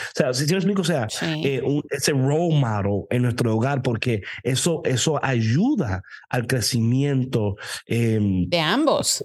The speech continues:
Speaker 2: Ujú.
Speaker 1: de, de ambos y de, y de, y entonces, como José, y esperamos que hoy, ¿verdad? Tú que escuchas, que tomes un tiempo para leer, leer esta lectura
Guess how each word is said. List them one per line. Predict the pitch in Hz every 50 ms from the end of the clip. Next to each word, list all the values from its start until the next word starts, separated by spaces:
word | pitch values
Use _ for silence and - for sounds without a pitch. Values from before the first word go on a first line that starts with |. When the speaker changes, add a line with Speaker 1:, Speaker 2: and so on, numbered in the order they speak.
| - -
Speaker 2:
Ujú. | 220 214 202 196 214
Speaker 1:
de, | 208 226 - -
de | 123 127 120
ambos | 117 127 156 190 208 220 214 175 -
y | 143
de, | 135 131 123 98
y | 120
de, | 120 127 117 -
y | - 123 120
entonces, | 104 110 - 139 156 208 185 - - - - - - - - _
como | _ - 139 139 139 131 131 139
José, | 131 143 131 139 - - - - 185 196 202 180 156
y | 143
esperamos | 139 131 135 131 127 170 202 208 -
que | - 190 165 147 -
hoy, | - 139 147 147 139 123 104 104 117 143 190 185 - - _ _ _ _ - 101
¿verdad? | 98 92 95 107 110 -
Tú | - 107 107
que | 113
escuchas, | 104 - - - 135 127 107 - - 113 101 95 120 156 - - - - - - - - - - - - - - -
que | - 113
tomes | 113 147 185 196 196
un | 214 180 156
tiempo | - 160 151 143 147 147 151 135
para | 127 117 113
leer, | 110 117 131 - -
leer | 120 120 135
esta | 135 139
lectura | 143 131 120 113 - - - 117 107 98 98 113 147 143